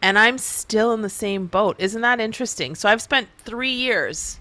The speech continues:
learning about masculine and feminine energy, teaching other women about how it applies to their business and their lives.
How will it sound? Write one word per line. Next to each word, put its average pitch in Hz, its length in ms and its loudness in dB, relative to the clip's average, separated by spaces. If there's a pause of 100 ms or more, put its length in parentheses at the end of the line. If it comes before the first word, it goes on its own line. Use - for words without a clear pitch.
learning 220 440 2
about 196 180 2
masculine 180 540 0
and 175 120 -2
feminine 165 380 -4
energy, 156 440 -8
teaching 233 540 -2
other 180 220 0
women 170 280 -4
about 165 280 0
how 165 280 0
it 165 80 -2
applies 165 400 -2
to - 100 -20
their 151 160 -6
business 156 480 -8
and 151 80 -10
their 147 100 -4
lives. 143 320 -2